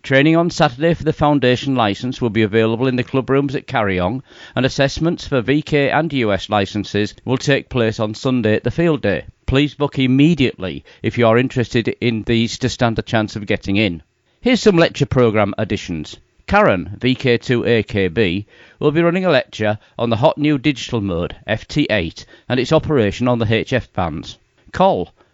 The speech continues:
V K two Z C O, will be giving a lecture on what can you do with that old microwave oven. Col has stripped out the transformer and made some modifications to make a spot welder. He used it to make turnstile antennas for two metres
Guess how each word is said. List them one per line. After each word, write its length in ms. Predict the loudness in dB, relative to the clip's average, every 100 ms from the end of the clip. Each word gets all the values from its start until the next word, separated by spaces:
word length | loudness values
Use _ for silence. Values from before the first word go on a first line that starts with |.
| _
V 140 | -2 0
K 220 | 2 0
two 240 | 0 -2
Z 160 | -2 -4
C 280 | -2 -2 2
O, 280 | 2 0 -2 _ _
will 120 | -4
be 100 | -2
giving 240 | 0 0 0
a 60 |
lecture 340 | 0 -2 -2 0
on 180 | 0 -4 _ _ _
what 200 | -4 -2
can 140 | 0
you 80 | 2
do 160 | 2 2
with 100 | 4
that 160 | 2 4
old 300 | 2 2 0
microwave 560 | -2 0 0 2 2
oven. 380 | 2 0 -2 -8 -18 _ _
Col 180 | 2 4
has 100 | 2
stripped 340 | 0 -6 -2
out 160 | -2 0
the 60 | -2
transformer 720 | -2 -2 -2 0 0 0 -4 -10 _
and 160 | -2 2
made 180 | 0
some 140 | 0 -2
modifications 840 | -2 -2 -6 -4 -2 -2 -4 -4
to 80 | -2
make 220 | 0 2
a 40 | 0
spot 420 | -4 0 0 0
welder. 540 | -4 -2 -4 -4 -6 -8 -20 _
He 100 | -2
used 360 | 2 2 2 0
it 200 | -2 -2
to 120 | 0
make 240 | 0 0
turnstile 540 | 0 2 2 0 0 2
antennas 520 | -2 0 0 0 -2
for 120 | -6
two 240 | -4 0
metres 400 | 2 0 0 -4